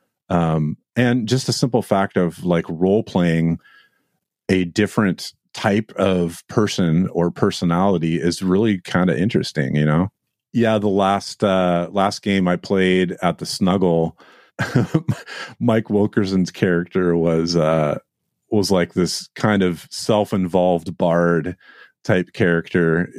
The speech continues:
who was very flamboyant and would come into the room, you know, uh, always looking for a date or, like, trying to win somebody <laughs> over. And he was just,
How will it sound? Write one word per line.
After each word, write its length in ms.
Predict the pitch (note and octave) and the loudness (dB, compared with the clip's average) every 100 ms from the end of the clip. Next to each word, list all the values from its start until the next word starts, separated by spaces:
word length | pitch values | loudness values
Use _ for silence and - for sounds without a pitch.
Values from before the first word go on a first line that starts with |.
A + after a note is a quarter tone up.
| F2 | -6
who 80 | G2 | -2
was 140 | F#2+ F2 | -2 0
very 240 | F#2 F2+ | 0 0
flamboyant 920 | E2+ F#2 E2+ F2 F2+ E2+ F2 E2+ - | 0 -2 0 0 0 2 2 0 -4
and 640 | - E2 E2 D#2+ D#2+ D#2 - _ _ - - - | -4 0 2 2 0 -2 -6 _ _ -20 -14 -8
would 140 | F2+ | -4
come 200 | A2+ G2 | 0 0
into 180 | F#2+ F#2 | 2 2
the 120 | F2 | 2
room, 540 | F2 F2+ F2+ F2 F2 | 2 2 2 2 0
you 120 | F2+ E2+ | -2 0
know, 460 | E2+ E2+ D#2+ E2 - _ _ _ _ - | 0 0 0 -4 -8 _ _ _ _ -2
uh, 340 | F2+ E2 D#2+ - | 0 0 -2 -2
always 340 | F#2 F#2+ F2 | 0 0 0
looking 300 | F2 - E2+ | 0 0 -2
for 260 | - F2+ E2 | 0 0 0
a 60 | |
date 480 | E2 F2 E2 E2+ - - | 0 0 2 0 -2 -2
or, 440 | E2 D#2+ D#2+ D#2+ | 0 2 2 0
like, 180 | D#2 D#2+ | -2 -6
trying 240 | - A#2 | -2 0
to 80 | F#2+ | 0
win 260 | F2 F#2+ F#2 | 0 0 -2
somebody 460 | - F#2+ F2+ E2+ | -2 -2 0 0
<laughs> 0 | |
over. 380 | E2+ F2 F2 E2 | 2 0 0 -2
And 140 | E2 F2 | -2 -2
he 160 | F2 | 0
was 240 | B2 G2+ F2+ | 2 0 0
just, 260 | E2+ - | -4 -4